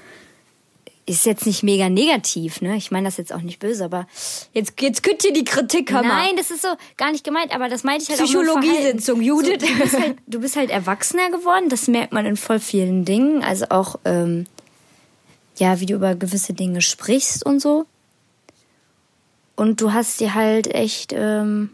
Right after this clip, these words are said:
Speaker 1: ja, angeeignet, eine andere Art zu haben, zu reden. Was jetzt, wie gesagt, gar nicht negativ gemeint ist, sondern du redest anders
Speaker 2: Nee.
Speaker 1: als früher.
Speaker 2: Aber wie anders? Also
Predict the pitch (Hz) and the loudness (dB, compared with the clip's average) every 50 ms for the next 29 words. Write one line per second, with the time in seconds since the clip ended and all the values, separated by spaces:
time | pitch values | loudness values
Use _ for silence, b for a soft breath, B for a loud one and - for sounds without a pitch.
0 | - - - - 208 208 - - 214 240 226 240 - - 247 254 - 233 214 214 | -10 -12 -4 0 0 2 2 2 2 2 2 2 0 0 0 0 0 0 0 0
1 | - - - - 269 277 - - - - 269 269 - - - 220 214 233 226 226 | 0 -2 0 2 2 2 2 2 2 2 2 0 0 -4 -4 -2 -2 -2 -2 -2
2 | 220 - 214 202 226 233 208 170 156 147 147 _ _ _ _ _ _ _ _ _ | -4 -4 -4 -2 -2 -2 -2 -2 -6 -12 -18 _ _ _ _ _ _ _ _ _
3 | _ _ _ _ _ _ _ _ _ _ _ _ _ _ _ - - 226 233 240 | _ _ _ _ _ _ _ _ _ _ _ _ _ _ _ -6 0 0 2 4
4 | 277 269 214 - 240 233 233 240 240 220 226 220 214 208 190 226 269 269 196 165 | 4 2 2 2 2 2 2 2 2 2 2 2 2 2 2 4 4 4 4 2
5 | - 180 - - 170 170 165 165 160 - 180 170 - 185 175 175 175 175 175 170 | -2 -4 -6 -4 -4 -2 -2 -2 -2 -4 -6 -6 -4 -4 -2 -2 0 -2 -2 -4
6 | b b b b b - - 180 - 302 370 - 208 - - 143 151 160 220 214 | b b b b b -6 -2 0 2 2 2 2 0 -2 -4 -4 0 2 2 4
7 | 208 208 214 233 233 - - 170 170 170 170 165 156 b b b b b b b | 4 4 4 2 0 -2 -4 -4 -4 -4 -6 -6 -10 b b b b b b b
8 | b b _ _ _ _ _ - - - 175 - 190 185 165 165 190 247 359 539 | b b _ _ _ _ _ -12 -8 -6 -2 -2 -2 -2 -2 -2 0 0 0 0
9 | - 190 180 175 170 170 185 180 - - _ _ _ _ - 196 180 185 180 175 | 0 -2 -2 -2 -2 -4 -6 -8 -12 -18 _ _ _ _ -2 -2 0 0 -2 -4
10 | 175 | -4